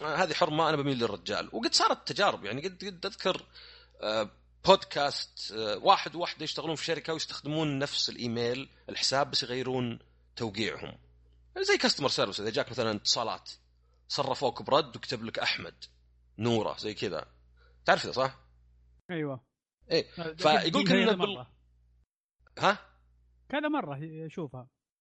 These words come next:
Speaker 1: إيه، قصدي هذا شيء يعني، بس بتأكد إنه يعني، آه، فيدباك. فيقول لك إن اثنين واحد واحدة يشتغلون مع بعض، آه، غلطوا، صار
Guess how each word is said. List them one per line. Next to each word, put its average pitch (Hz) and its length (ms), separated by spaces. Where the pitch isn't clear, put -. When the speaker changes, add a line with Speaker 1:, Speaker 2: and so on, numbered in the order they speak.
Speaker 1:
إيه، 233 160
قصدي 226 180
هذا 233 80
شيء 226 140
يعني، 160 300
بس - 120
بتأكد 170 300
إنه 120 120
يعني، 110 560
آه، - 180
فيدباك. 117 400
فيقول - 880
لك - 80
إن 254 80
اثنين 226 460
واحد 196 260
واحدة 180 280
يشتغلون 175 280
مع 143 80
بعض، 139 280
آه، 151 100
غلطوا، 160 580
صار 208 500